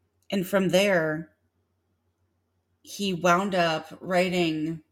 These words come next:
his first book, which it's interesting how that started. But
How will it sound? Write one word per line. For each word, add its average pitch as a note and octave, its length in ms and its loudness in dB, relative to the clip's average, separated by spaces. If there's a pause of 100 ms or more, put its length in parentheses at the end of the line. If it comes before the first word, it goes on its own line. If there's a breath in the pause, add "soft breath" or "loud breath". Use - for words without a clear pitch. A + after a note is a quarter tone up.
(1900 loud breath)
his - 280 -8
first F#3 400 -4
book, - 520 -2 (1500)
which - 480 -2 (360)
it's F#3+ 180 -8
interesting F3+ 440 -6
how E3+ 140 -2
that F#3+ 240 -2
started. - 500 -10 (420 soft breath)
But G3+ 220 4